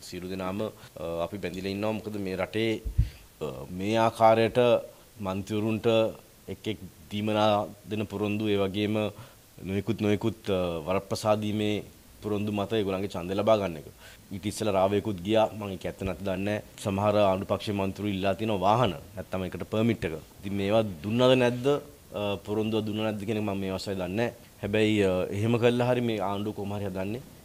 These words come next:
මේ වැඩසටහන අරගෙන යන්න. අපි ඒකට තරහේ, ඒ, මේ තරහේ හෙලා දකින්න. ඒ වගේම අපි බලාපොරොත්තු වෙනවා, මම පැවසු පරිදි අපේ ආණ්ඩුවක්, පිරිසුදු ආණ්ඩුවක් හදලා අනිවාර්යයෙන්ම විවිධභාවයෙන් කටයුතු කරන්න,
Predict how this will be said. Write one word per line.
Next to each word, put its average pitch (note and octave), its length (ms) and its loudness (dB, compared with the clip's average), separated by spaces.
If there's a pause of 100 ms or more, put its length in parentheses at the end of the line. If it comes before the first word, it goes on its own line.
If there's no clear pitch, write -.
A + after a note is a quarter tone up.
(120)
මේ F#2+ 160 -6
වැඩසටහන F#2+ 420 -4
අරගෙන G2+ 260 4
යන්න. G#2 320 2 (180)
අපි G#2 220 -2
ඒකට G2+ 220 -2
තරහේ, G2+ 340 0 (200)
ඒ, F#2 240 -2 (340)
මේ E2 320 -10 (160)
තරහේ G2 220 0
හෙලා F#2 200 0
දකින්න. F#2+ 260 -2
ඒ G#2+ 100 2
වගේම F#2+ 320 0
අපි G#2 260 -4 (380)
බලාපොරොත්තු F#2 640 0
වෙනවා, G#2 160 0
මම F#2 40 -4
පැවසු F2 300 -6
පරිදි F#2 360 -4 (320)
අපේ - 240 -4
ආණ්ඩුවක්, G2 340 -2 (340)
පිරිසුදු G#2+ 300 -4
ආණ්ඩුවක් G2 320 0 (200)
හදලා G2 320 -4
අනිවාර්යයෙන්ම F#2 600 -4 (140)
විවිධභාවයෙන් A2 600 4
කටයුතු G2 280 -6
කරන්න, F#2 340 -4